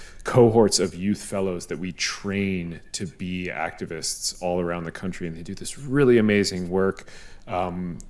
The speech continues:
and I would encourage you to look up Americans United's youth fellowship programs. We also hire,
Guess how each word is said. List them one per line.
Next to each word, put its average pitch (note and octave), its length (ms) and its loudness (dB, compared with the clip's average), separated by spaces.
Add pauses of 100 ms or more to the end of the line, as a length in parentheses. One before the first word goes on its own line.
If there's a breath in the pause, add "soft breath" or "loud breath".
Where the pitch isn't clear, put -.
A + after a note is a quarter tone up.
(160)
and F#2 180 -2
I F2+ 60 0
would F#2+ 120 2
encourage F#2 380 -2
you F#2+ 80 -2
to F2+ 40 -2
look F2+ 240 -2
up F#2 140 -4
Americans E2+ 460 -6
United's E2+ 440 -8
youth E2+ 180 -10
fellowship D#2+ 520 -4
programs. E2 380 -4
We E2+ 80 -6
also D#2+ 240 -2
hire, D#2+ 380 -2